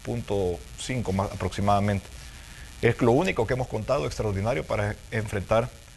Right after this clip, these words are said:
esta pandemia y sus consecuencias económicas y, y para poder, eh, tratar de apoyar no solo la contención de la pandemia, la prevención de la enfermedad, sino también la reactivación económica, el apoyo social y solidario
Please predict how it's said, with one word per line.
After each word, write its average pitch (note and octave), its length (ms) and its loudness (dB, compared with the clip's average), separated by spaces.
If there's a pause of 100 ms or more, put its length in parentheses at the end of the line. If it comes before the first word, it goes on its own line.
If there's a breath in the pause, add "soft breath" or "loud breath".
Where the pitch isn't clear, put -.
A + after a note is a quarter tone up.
(340 loud breath)
esta G#2 220 2
pandemia G#2 360 2
y - 20 -2
sus - 140 -6
consecuencias G#2 600 -2
económicas G#2 640 0
y, E2+ 220 -4
y G2+ 80 -4
para G2 180 2
poder, G2+ 460 2 (260)
eh, E2+ 180 -4 (160)
tratar G2 280 2
de G#2+ 60 6
apoyar A#2 420 2 (460 loud breath)
no G#2+ 80 -2
solo D3+ 200 2
la C#3 120 4
contención B2 800 -2 (240)
de G2 100 -4
la G2 160 0
pandemia, A2 480 0
la F#2+ 80 -2
prevención B2+ 720 -2
de G2+ 80 -2
la F#2+ 80 -2
enfermedad, F#2+ 480 2
sino G#2+ 240 -2
también G2+ 540 0
la G2+ 80 0
reactivación F#2+ 600 2
económica, A2+ 640 0
el G2+ 100 0
apoyo G#2 320 -2
social B2 440 0 (640 loud breath)
y A2+ 60 2
solidario G#2+ 680 4